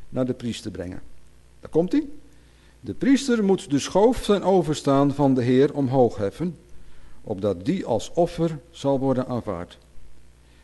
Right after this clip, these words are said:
De priester moet de schoof omhoog heffen op de dag na de Shabbat. Op die dag dat de schoof wordt aangeboden, moeten jullie dan ook een eenjarig ram zonder enig gebrek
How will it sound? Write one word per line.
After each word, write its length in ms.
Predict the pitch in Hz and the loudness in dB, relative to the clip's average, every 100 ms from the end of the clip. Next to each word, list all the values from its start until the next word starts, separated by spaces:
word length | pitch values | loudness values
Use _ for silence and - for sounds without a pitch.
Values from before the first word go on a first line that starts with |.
| - | -12
De 100 | 101 | -10
priester 480 | - 254 226 226 214 | 2 2 4 4 4
moet 160 | 190 | 4
de 80 | 123 | 2
schoof 440 | - 170 202 202 - | 0 6 6 4 0
omhoog 440 | 170 151 170 135 | 0 4 4 4
heffen 440 | 120 113 156 180 - - - - - - - - | 2 0 -2 -6 -8 -14 -14 -16 -20 -20 -20 -2
op 200 | 123 104 | 2 2
de 80 | 104 | 0
dag 320 | 101 92 - - | -2 -2 -4 -2
na 220 | 139 165 | 0 2
de 80 | 160 | -2
Shabbat. 480 | 139 117 55 - - - - - - _ _ | -4 -6 -8 -12 -14 -16 -20 -20 -20 _ _
Op 200 | 104 - | -8 -2
die 120 | 214 | 2
dag 400 | 214 214 208 - - | 4 4 0 -8 -4
dat 200 | 123 - | -2 -2
de 80 | 101 | -6
schoof 400 | - 170 208 - | -2 2 2 0
wordt 220 | 170 170 | -4 -2
aangeboden, 760 | 165 147 120 123 120 135 135 - - - _ _ - _ - - | -2 -2 -2 -2 0 -2 -6 -12 -18 -20 _ _ -20 _ -16 -6
moeten 240 | 117 107 | -6 -2
jullie 180 | 104 101 | -2 -2
dan 180 | 92 - | -2 0
ook 220 | 165 170 | 0 2
een 120 | 156 | -2
eenjarig 640 | - 139 139 127 127 120 | 2 2 4 2 2 -2
ram 360 | - 117 113 120 | 0 0 0 -2
zonder 360 | - 113 95 98 | -6 -4 -4 -4
enig 340 | 165 196 190 - | 0 2 2 0
gebrek 420 | 147 147 151 | 0 2 0